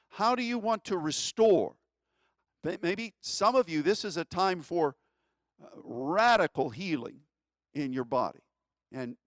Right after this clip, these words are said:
for some of you, God's gonna do that progressively. Some of you, th-, some of you have already been positioned,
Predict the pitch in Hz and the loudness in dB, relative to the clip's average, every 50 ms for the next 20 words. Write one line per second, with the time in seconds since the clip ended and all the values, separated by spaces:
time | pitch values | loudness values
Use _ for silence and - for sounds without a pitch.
0 | _ _ _ - 135 120 - - 160 147 151 165 156 143 165 185 202 202 _ _ | _ _ _ -8 -8 -6 -6 -4 -4 -4 -2 -2 -4 -4 -6 -8 -10 -10 _ _
1 | _ - 147 156 170 151 - - 165 156 147 131 143 175 180 170 170 165 - _ | _ -2 0 0 0 -2 -4 -6 -6 -6 -6 -6 -6 -8 -4 -2 -2 -2 -4 _
2 | - 175 151 123 165 202 226 208 - - 185 147 - 113 107 104 - 117 _ _ | -10 -10 -8 -4 -2 0 0 0 0 -4 -6 -6 -6 -8 -14 -14 -14 -18 _ _
3 | _ _ _ _ _ _ _ _ _ _ _ _ _ _ _ _ _ _ _ _ | _ _ _ _ _ _ _ _ _ _ _ _ _ _ _ _ _ _ _ _
4 | - - - 185 180 196 208 208 208 240 247 240 - _ - 151 170 - _ - | -12 -6 -2 0 0 2 0 -2 -2 -4 -6 -6 -8 _ -8 -8 -8 -8 _ -10
5 | - - 226 247 277 277 202 208 208 170 170 165 160 156 147 190 240 247 240 - | -6 -2 -2 0 0 0 0 -2 -6 0 2 4 4 4 4 2 2 0 0 -2
6 | 147 143 135 - 143 131 104 151 226 - - - 101 92 - - | -4 -6 -6 -4 -8 -6 -4 -4 -4 -4 -4 -10 -12 -12 -14 -20